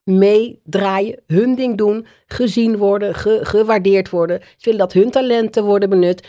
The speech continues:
Ze willen dat hun verhaal wordt verteld. Ze willen dat hun cultuur ook wordt gevierd, als onderdeel van die Nederlandse cultuur.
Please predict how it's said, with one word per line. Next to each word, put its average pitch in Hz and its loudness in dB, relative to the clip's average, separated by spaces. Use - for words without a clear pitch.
Ze - -2
willen 208 2
dat 175 -6
hun 214 0
verhaal 190 -2
wordt 180 -8
verteld. 180 -2
Ze - -10
willen 180 0
dat 156 -6
hun 202 -4
cultuur 196 -4
ook 233 0
wordt 190 -2
gevierd, - -4
als 254 0
onderdeel 185 0
van 175 -4
die 196 2
Nederlandse 156 -2
cultuur. 175 -4